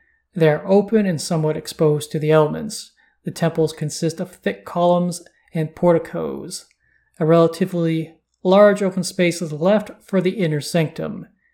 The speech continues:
Here, religious ceremonies are held.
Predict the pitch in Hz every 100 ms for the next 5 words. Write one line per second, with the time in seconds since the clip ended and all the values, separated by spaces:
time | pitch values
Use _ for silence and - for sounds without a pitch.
0 | _ _ _ _ - 170 170 170 160 156
1 | 160 151 170 147 143 143 143 - 196 143
2 | - 175 160 147 160